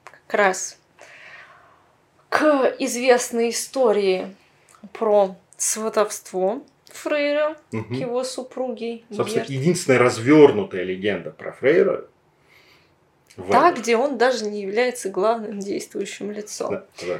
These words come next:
Speaker 1: Ну и судя по тому, какой текст приведён, похоже, что там очень много, м, вырезано.
Speaker 2: Мгм. Ну, просто куски опущены явно, просто по структуре.
Speaker 1: Да,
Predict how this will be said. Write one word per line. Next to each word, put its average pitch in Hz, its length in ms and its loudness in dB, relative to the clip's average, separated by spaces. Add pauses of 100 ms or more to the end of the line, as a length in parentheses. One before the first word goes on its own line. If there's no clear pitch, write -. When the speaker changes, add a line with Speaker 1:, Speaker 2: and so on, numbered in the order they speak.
Speaker 1:
Ну 277 260 6
и 247 640 -2
судя 240 420 -2
по 240 320 0
тому, 226 440 0
какой 233 340 0
текст - 380 -4
приведён, 220 600 0 (460)
похоже, 285 540 2
что - 200 -8
там 214 380 0
очень 247 500 2
много, 214 960 2 (120)
м, 196 520 -14 (200)
вырезано. 214 640 -2 (260)
Speaker 2:
Мгм. 143 360 0 (360)
Ну, 127 80 -4
просто 135 200 2
куски - 260 6
опущены 131 480 4
явно, 104 440 4 (360)
просто - 260 -2
по - 140 -6
структуре. 110 600 -6
Speaker 1:
Да, 202 160 -2